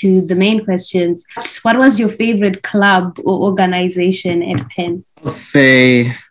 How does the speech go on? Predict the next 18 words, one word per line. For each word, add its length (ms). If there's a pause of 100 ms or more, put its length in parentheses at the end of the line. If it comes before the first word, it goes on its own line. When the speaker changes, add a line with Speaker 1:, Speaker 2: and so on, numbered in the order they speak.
(140)
Speaker 2:
N-, 120
nesby 480
was, 260
uh, 80 (360)
I 40
don't 100
know, 40
I, 480
I, 40
I 40
like 200
nesby 440
because 480
we 200
traveled 360
a 140
lot 160
with, 100